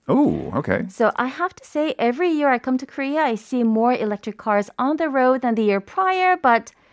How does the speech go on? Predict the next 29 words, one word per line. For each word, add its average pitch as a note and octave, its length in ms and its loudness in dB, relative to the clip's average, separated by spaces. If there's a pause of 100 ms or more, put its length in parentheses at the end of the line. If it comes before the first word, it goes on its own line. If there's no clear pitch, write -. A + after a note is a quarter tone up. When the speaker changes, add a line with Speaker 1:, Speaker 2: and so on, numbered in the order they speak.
(360)
Speaker 2:
not G4 260 0
as B4+ 100 -8
many E4 240 0
charging D4 460 2
stations C#4+ 580 -2
compared G#3+ 380 -2
to A#3 60 -10
the A3 100 -2
States. F3 400 -6
But G3+ 180 -6
Seoul F#4 460 -4
is E4 200 -8
hoping B3+ 400 -6
to D4 140 -12
change F#4 460 -12
that. - 300 -2 (640)
The B3+ 80 -2
Seoul B3+ 240 4
Metropolitan B3+ 600 0
Government A#3 400 2
announced A3 340 2
Tuesday D#4 560 -2 (220)
it G#3+ 80 0
will G3+ 200 2
test F#4 360 -4
launch D4+ 300 0
what A#3 140 2
it E4 160 -4
dubs C#4 320 2